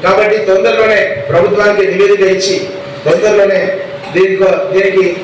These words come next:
అన్ని విధాలా కూడా బెనిఫిట్, బెనిఫిషరీస్ ఎవరైతే ఉన్నారో వారందరినీ కూడా మేము తప్పకుండా ఐడెంటిఫై చేసి మొదటి ప్రిఫరెన్స్ సమాజంలో అట్టడుగు వర్గాల వాళ్ళకు, పేదవాళ్ళకి ఇస్తామన్న విషయాన్ని కూడా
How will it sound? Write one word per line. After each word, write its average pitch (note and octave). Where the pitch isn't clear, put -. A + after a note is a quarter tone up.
అన్ని G#3+
విధాలా G#3
కూడా F#3+
బెనిఫిట్, -
బెనిఫిషరీస్ G3
ఎవరైతే F3+
ఉన్నారో G3
వారందరినీ G#3+
కూడా G3+
మేము G3
తప్పకుండా G3
ఐడెంటిఫై F#3+
చేసి F#3+
మొదటి A3
ప్రిఫరెన్స్ G#3
సమాజంలో G#3
అట్టడుగు G#3
వర్గాల G3
వాళ్ళకు, G3+
పేదవాళ్ళకి A#3
ఇస్తామన్న G3+
విషయాన్ని F#3+
కూడా F#3+